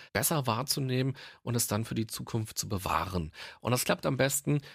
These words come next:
wenn man schon den Moment genießt, wenn man im Hier und Jetzt und wachsam ist und mit all seinen Sinnen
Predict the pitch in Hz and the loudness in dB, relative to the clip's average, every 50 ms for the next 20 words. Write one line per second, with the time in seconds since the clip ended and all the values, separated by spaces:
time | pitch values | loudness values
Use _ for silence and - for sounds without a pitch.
0 | - _ - 123 127 131 131 127 123 - - 127 127 127 123 117 - 123 120 123 | -14 _ -2 0 2 4 2 2 2 2 2 2 2 2 0 0 0 0 2 4
1 | 139 156 180 202 185 151 - - - - 78 78 60 52 - - - - - 120 | 4 4 4 4 2 2 -2 -6 -6 -6 -4 -4 -6 -6 -8 -10 -10 -4 -2 2
2 | 120 131 135 131 123 127 120 110 113 - 175 196 190 180 - - 107 101 - - | 2 4 2 2 2 0 0 0 0 0 2 2 2 2 0 0 -2 -2 0 0
3 | 139 180 - - - - - - 196 92 87 90 117 160 - - - - 147 143 | 0 0 0 -2 -4 -2 0 0 0 2 2 2 2 2 0 -2 0 2 2 2
4 | 147 143 - 151 156 - - - - 117 120 110 - 120 120 - - - - 147 | 2 2 2 2 2 0 0 -2 -2 -2 -2 -2 0 -2 -2 -2 -4 -2 0 2
5 | 139 156 185 165 147 135 139 143 135 123 107 120 135 143 147 143 143 | 2 2 2 2 2 2 4 4 2 2 4 4 4 4 4 2 0